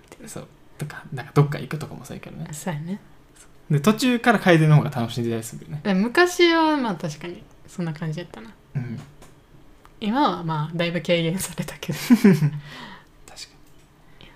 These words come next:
Speaker 1: まあね、ちょっと喋り方が上手くなってるようだったらよかったです。はい。
Speaker 2: では、今日はここまでです。
Speaker 1: はい。
Speaker 2: <clears throat> じゃあ最後にちょっと告知しようかな。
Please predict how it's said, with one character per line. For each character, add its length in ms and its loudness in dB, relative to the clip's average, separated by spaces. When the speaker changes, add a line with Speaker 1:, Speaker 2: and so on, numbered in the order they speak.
Speaker 1:
ま 200 -10
あ 20 -10
ね、 260 -6
ち 100 -20
ょ 40 -10
っ 20 -12
と 0 -
喋 260 -4
り 100 -4
方 240 -6
が 100 -4
上 160 -2
手 100 -6
く 0 -
な 80 -4
っ 60 -6
て 160 -8
る 120 -4
よ 140 -4
う 40 -12
だ 80 -12
っ 120 -18
た 80 -12
ら 100 -14
よ 80 -14
か 120 -16
っ 100 -16
た 100 -18
で 160 -20
す。 480 -20
は 120 -18
い。 40 -20
Speaker 2:
で 40 -10
は、 140 -8
今 100 -4
日 40 -6
は 80 -12
こ 160 -20
こ 60 -6
ま 140 -8
で 140 0
で 140 -2
す。 260 -12
Speaker 1:
は 120 -12
い。 80 -10
Speaker 2:
<clears throat> 380 0
じ 100 0
ゃ 20 0
あ 40 -4
最 180 2
後 80 0
に 60 -6
ち 80 -6
ょ 20 -4
っ 40 -12
と 60 -10
告 240 0
知 180 2
し 60 2
よ 100 2
う 40 -2
か 100 -4
な。 200 -8